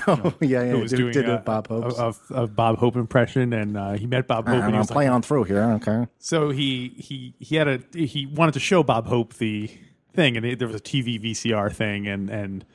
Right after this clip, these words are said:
Speaker 2: uh, Bob Hope's like, "Oh, let me see the thing," and he played the impression for him, and, uh,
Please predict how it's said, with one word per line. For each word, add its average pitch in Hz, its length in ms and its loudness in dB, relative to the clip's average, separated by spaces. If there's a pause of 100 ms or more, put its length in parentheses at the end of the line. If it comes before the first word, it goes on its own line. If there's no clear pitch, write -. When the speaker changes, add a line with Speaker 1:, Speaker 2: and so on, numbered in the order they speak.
(440)
Speaker 2:
uh, 92 340 -8 (500)
Bob 110 220 0
Hope's - 240 0
like, 107 140 -4
"Oh, 170 60 4
let 143 140 2
me 131 80 2
see - 140 0
the 117 100 2
thing," 123 180 2
and 98 80 -2
he 98 60 -4
played 107 280 -2
the 107 240 -4
impression 113 440 0
for 110 260 0
him, 104 140 0
and, 101 260 0
uh, 98 200 -2